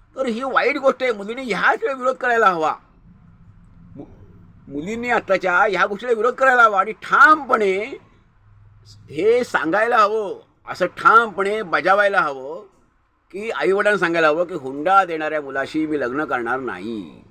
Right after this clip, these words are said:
असा संकल्प करायला हवा. आत्ताच्या ह्या ज्या तरुण मुली आहेत, ह्या सगळ्या अतिशय सुविद्या आहेत, उच्च शिक्षित आहेत, विचारी आहेत, तर त्यांनी, त्यांच्याकडे निर्णय क्षमताही आहेत, त्या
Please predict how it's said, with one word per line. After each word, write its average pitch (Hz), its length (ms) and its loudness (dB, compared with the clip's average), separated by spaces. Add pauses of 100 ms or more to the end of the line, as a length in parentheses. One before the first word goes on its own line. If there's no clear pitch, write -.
(800)
असा 170 220 -4
संकल्प 214 500 0
करायला 202 380 4
हवा. 110 240 -6 (1300)
आत्ताच्या 185 440 -2
ह्या 190 440 -2
ज्या 208 160 2
तरुण 202 320 -4
मुली 190 280 -4
आहेत, 151 400 -4
ह्या 160 240 -6
सगळ्या 160 520 -2 (420)
अतिशय 175 260 -6
सुविद्या 196 600 -4
आहेत, 135 360 -4 (220)
उच्च 196 240 -6
शिक्षित 185 320 -6
आहेत, 135 320 -4 (100)
विचारी 185 480 -4
आहेत, 139 400 -4 (680)
तर 208 60 -8
त्यांनी, 196 880 -6 (320)
त्यांच्याकडे 214 360 0
निर्णय 190 340 -2
क्षमताही 233 420 -2
आहेत, 139 320 -2
त्या - 80 -8